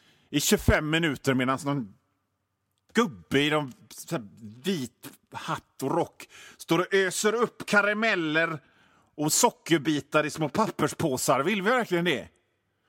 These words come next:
Jag är gammal nog att minnas hur det var att gå till posten på Linnégatan. Denna Sovjetinrättning.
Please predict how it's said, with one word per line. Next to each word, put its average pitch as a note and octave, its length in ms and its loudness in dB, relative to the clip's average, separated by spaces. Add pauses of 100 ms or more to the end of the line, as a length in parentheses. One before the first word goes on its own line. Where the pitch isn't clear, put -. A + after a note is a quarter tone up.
(580)
Jag B3+ 340 2
är A#3+ 40 -2
gammal G3+ 400 -2
nog E3+ 200 -4
att E3 60 -6
minnas E3 340 -2
hur C#3+ 40 -4
det D#3 80 -2
var D3 320 0 (340)
att D#3 200 0
gå F#3 200 0
till E3 180 -6 (100)
posten - 640 -2
på G#3 120 0
Linnégatan. F3 880 -2 (500)
Denna F3+ 240 0
Sovjetinrättning. B2+ 1300 -4